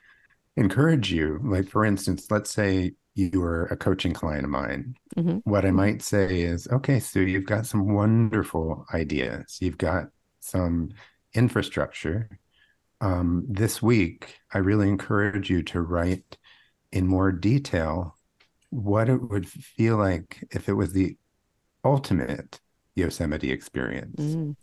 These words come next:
Speaker 2: okay. Yeah.
Speaker 1: Right? And that's what visioning is all about. It's, it's just letting your imagination flow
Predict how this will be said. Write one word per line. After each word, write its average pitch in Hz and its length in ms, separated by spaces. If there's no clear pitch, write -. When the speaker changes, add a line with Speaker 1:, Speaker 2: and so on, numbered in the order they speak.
Speaker 2:
okay. 175 200
Yeah. 165 180
Speaker 1:
Right? 95 360
And 110 160
that's 135 280
what 127 100
visioning 95 400
is 90 120
all 87 180
about. 82 360
It's, - 240
it's 101 140
just - 240
letting 110 640
your 101 160
imagination 82 1120
flow 67 520